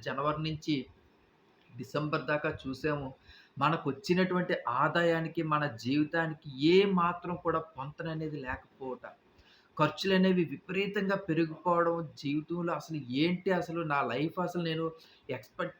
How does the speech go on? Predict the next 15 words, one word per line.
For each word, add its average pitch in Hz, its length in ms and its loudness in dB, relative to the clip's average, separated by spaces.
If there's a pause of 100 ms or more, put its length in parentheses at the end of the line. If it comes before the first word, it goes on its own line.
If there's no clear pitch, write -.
చేసుకున్నటువంటి 180 1000 0 (460)
ఏ 165 200 8 (160)
పని 214 280 6
కూడా 220 300 6
ముందుకు 170 400 0
వెళ్ళట్లేదు, 180 680 2
అవుతున్న 160 460 2 (140)
పని 180 280 4
కూడా 196 280 4 (120)
ఏ 151 160 2
పని 175 280 -2
కూడా 180 200 -2
ముందుకు 156 360 -4
వెళ్ళలేకపోవడం 139 800 -8
కానీ, 113 240 -14